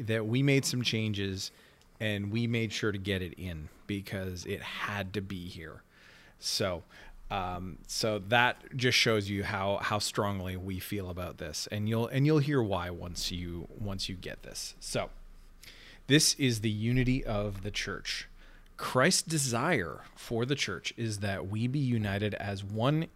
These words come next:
in him by the gospel, reflecting the oneness of our Trinitarian God.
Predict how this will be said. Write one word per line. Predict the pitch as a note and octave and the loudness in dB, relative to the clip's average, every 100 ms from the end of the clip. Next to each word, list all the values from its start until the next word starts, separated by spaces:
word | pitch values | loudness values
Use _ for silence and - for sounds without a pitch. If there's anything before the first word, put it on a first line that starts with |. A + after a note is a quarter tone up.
| - | 0
in | C3 C#3+ | 4 4
him | - A2 F#2 E2+ F#2 _ - | 2 0 0 -4 -8 _ -6
by | F#2+ F#2 G#2 | -2 0 2
the | G#2 | 2
gospel, | G2+ F#2+ - - - - - - - - | 0 0 -4 -8 -12 -12 -20 -20 -20 0
reflecting | A2+ A2+ - B2+ C#3 A2+ G2+ | 2 4 4 2 4 0 0
the | F#2+ | -2
oneness | F#2 A2+ D3+ E3+ E3+ - - | 0 6 6 8 6 2 0
of | G#2+ G2 | -2 -2
our | F#2+ | -4
Trinitarian | - A#2+ B2 - G#2+ G#2 G#2 | -2 -2 -2 -2 -2 0 -2
God. | G2 E2+ - | -4 -6 -8